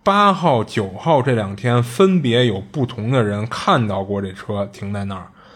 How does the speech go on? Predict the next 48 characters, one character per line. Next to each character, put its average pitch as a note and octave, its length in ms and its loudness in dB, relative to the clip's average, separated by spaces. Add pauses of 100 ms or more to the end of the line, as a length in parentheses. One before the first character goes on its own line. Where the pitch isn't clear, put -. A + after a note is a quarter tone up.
(140)
所 - 200 2
以 D#3+ 100 4
到 D#3 160 4
最 E3 160 2
后 D#3 240 4
这 A#2+ 100 2
俩 G2+ 220 -6
人 A#2 120 0
具 C#3 220 -2
体 G2+ 160 -4
是 A#2 180 -2
哪 F#2+ 200 -6
天 C#3 200 -6
被 B2 140 -4
杀 C3+ 300 -4
的 G2+ 160 -8 (100)
没 G#2+ 140 -8
有 G#2 120 -2
定 G2 220 -10
论。 F#2 100 -14 (880)
这 G3+ 140 2
霍 F#3+ 220 4
斯 G#3 140 -4
特 G3+ 260 4
呢， G2 200 -4
身 F#3+ 220 2
上 E3 140 4
有 F#2+ 100 -6
三 G#3 280 -2
处 C#3+ 140 -4
枪 G2 260 -10
伤， F#2+ 280 -8 (480)
致 G3 160 4
命 D3 180 4
伤 F3 260 4
是 C#3+ 120 0
从 A#2+ 240 -2
他 D#3 400 4 (120)
右 F3 300 4
后 - 280 0
方 D#3 360 0
腰 G#3 140 6 (160)
部 D#3 180 0
的 G2+ 120 -2
位 G2 200 -4
置 F#2+ 200 -12
射 A2+ 200 -2
入， G#2 300 -2